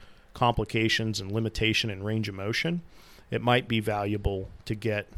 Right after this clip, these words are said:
at least some stretching exercises and some hands-on therapy to get a little bit more range of motion before you had a rotator cuff repair.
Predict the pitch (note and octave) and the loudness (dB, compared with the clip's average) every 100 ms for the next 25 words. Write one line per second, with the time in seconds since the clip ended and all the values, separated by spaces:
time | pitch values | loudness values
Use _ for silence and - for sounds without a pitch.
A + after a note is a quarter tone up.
0 | - - A2 A2+ A2 - - - G2 - | -12 -8 -2 0 0 -2 -2 -4 -2 0
1 | A#2+ A2 - G2 - - - - G#2+ G2 | 2 0 -2 -6 -8 -4 -2 0 0 -2
2 | G2 G2+ G2 G2 F2+ - - - - G#2+ | -2 -2 -2 -4 -12 -18 -20 -6 -4 0
3 | A2+ G#2+ G#2+ G#2+ G#2+ G2+ G2 F#2+ G2 F#2+ | 2 2 0 0 -2 -2 -2 -4 -6 -6
4 | - - - G#2 A2 - G#2+ G#2 G2+ G2+ | -10 -8 -6 -2 -4 -4 -2 0 0 -2
5 | G#2 G#2 G#2 G2 G2+ G2 G2 G2 - - | -2 -2 -2 -2 -4 -6 -4 -4 -4 -6
6 | F#2 - G2+ F#2+ G2 F#2+ F#2+ - - G#2 | -10 -8 -6 -6 -6 -6 -8 -8 -10 -8
7 | G#2+ - - - G#2+ | -10 -10 -6 -4 -4